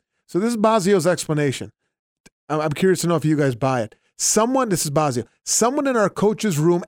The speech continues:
asked me Monday afternoon about Stumpf," again, the white pitcher. "And I said, 'Oh, you mean Spider Monkey. That's his nickname. He's a skinny little white kid who makes all of these funny faces when he works out.' Now, the clubhouse attendant, the kid, thought we were talking about him."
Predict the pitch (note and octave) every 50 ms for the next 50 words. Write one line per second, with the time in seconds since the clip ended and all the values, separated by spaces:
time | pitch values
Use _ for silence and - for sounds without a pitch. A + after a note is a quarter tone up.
0 | - D#3 E3 F3+ F#3 F3 - - - - E3+ E3+ E3+ D#3+ D3 C#3 C#3 C#3 C#3 C#3
1 | C3+ C3 B2 - - C3 C#3+ D3 C#3 C3+ C3+ C3 B2+ - - - - - F#3+ F3
2 | D3 A2+ - _ _ _ _ _ _ _ _ B2 A#2+ B2 C3 C#3+ E3 F3 D#3 -
3 | _ _ _ A#2+ A2+ G#2+ A2 B2 D3 F3 E3 - - - _ _ _ _ - G3
4 | - - C3 G#2 - - _ _ _ _ _ _ - C3+ C#3+ D#3+ F#3+ F3+ - -
5 | E3 D#3 D#3 - - C4 C4+ C4 B3 F#3 F3 F3+ F#3 F3+ D#3 - - - - C4
6 | C#4 C4+ A3 F3+ E3 D3+ C#3 - B2+ G2 - _ _ _ _ _ _ _ - D3
7 | C#3 - - D3+ C#3+ A3 B3+ A#3+ A#3+ F3+ E3+ C#3+ A#2 A2+ A#2+ A#2 A#2 - - -
8 | F3 F3 E3+ D#3 E3 D#3 D3 C3 C#3+ G3 A#3 A3 - - - E3+ D#3 C#3+ D#3 D#3
9 | D#3+ D#3 D3 - - D#3+ E3+ E3+ C#3+ C#3+ D#3 C#3+ - - F3 E3 E3 D3 C#3 -
10 | D#3+ E3+ D3+ - D3 C3 C#3 C#3+ C3+ B2+ D3+ D3+ C#3 D3 C#3 C3+ - - D#3+ C#3
11 | A2+ G2 - _ _ _ _ _ _ _ _ _ _ _ _ _ D3 D#3 C#3+ D3+
12 | C#3 - - B3 C4 A3 B3+ G#3+ C3+ E3 C#3 - - D3+ D3+ D3 C3+ - - -
13 | - - A#3+ A#3+ A#3+ G#3 E3 - E3+ D#3 D#3 D3+ D3+ D3+ D3+ - - F3 F3+ C#3
14 | - E3 D#3+ D3+ D#3+ D#3+ D3+ B2+ - A#3 B3+ C4+ B3+ F#3 C3+